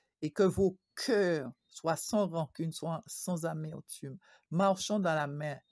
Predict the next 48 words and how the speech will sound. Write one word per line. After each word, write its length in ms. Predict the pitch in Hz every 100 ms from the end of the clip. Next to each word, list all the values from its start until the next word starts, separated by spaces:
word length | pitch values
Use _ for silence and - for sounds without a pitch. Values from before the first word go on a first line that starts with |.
| _
dans 160 | 135 147
la 120 | 135
main. 240 | 135 131 131 _ _ _ _ 156
Dieu 120 | 196
dit, 160 | 160 170
prions 440 | - 220 190 185
les 340 | 160 143 -
uns 80 | 156
pour 180 | - 151
les 280 | 139 135 -
autres. 240 | 139 - 143
Alors 220 | 151 151
prions 500 | - 220 190 180 185 _
les 340 | 143 131 - 156
uns 120 | 139 -
pour 140 | 139
les 300 | 131 131 -
autres. 300 | 131 - _ _ _ _
Que 120 | -
le 160 | 180 170
nom 200 | 156 151
du 160 | 156
Seigneur 400 | - 160 139 139
soit 260 | 131 139 131 127 -
béni. 320 | 139 131 - _ _ _
Mais 80 | 160
bien, 300 | 156 156 143 -
bien 260 | 143 190 190
aimé, 240 | 147 147
je 120 | 147
vous 300 | 143 165 156
assure, 580 | 143 - - - 156 139 _ _ _ _ _
depuis 260 | 143 - 160
deux 200 | 123 185
mille 280 | 190 196 185 -
quatre 300 | 156 - _
que 140 | 147
j'ai 180 | 131 151
des 160 | 139 143
visions 440 | 139 143 - 143
et 80 | 143
des 140 | 139
songes 460 | 127 - 160 147 143
et 40 |
des 100 | 135
révélations. 680 | 139 131 127 127 - 135 151 _ _ _ _ _ _ _ _ _ _
Mais 180 | 139 147
là, 400 | 143 151 160